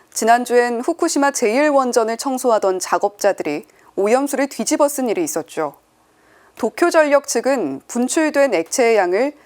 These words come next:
백 밀리리터라고 밝혔는데 실제로 분출된 양은 이보다 수십 배 많았다는 일본 엔에이치케이 보도가 나와 불신을 자초한 상황에서 벌어지고 있는 일입니다. 우리가 입을 피해도 성큼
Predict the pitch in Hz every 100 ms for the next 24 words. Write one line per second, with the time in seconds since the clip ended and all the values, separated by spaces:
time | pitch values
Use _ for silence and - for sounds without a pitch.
0 | _ 233 202 269 320 294 240 233 175 165
1 | - 180 220 170 135 196 175 143 _ _
2 | _ - - - 302 294 277 285 226 220
3 | 277 262 247 233 175 180 180 170 - 196
4 | 208 190 175 - 226 311 285 277 165 175
5 | 170 160 170 254 - _ _ 190 196 208
6 | 196 170 262 294 269 - 208 214 202 220
7 | 214 160 147 143 - _ _ - 233 247
8 | 269 262 262 196 - 349 339 311 277 214
9 | 190 202 214 185 160 175 175 180 180 185
10 | 143 135 - _ _ _ _ _ _ _
11 | _ _ _ _ _ 208 220 302 320 277
12 | 285 - 294 247 233 220 196 - 277 -
13 | 254 160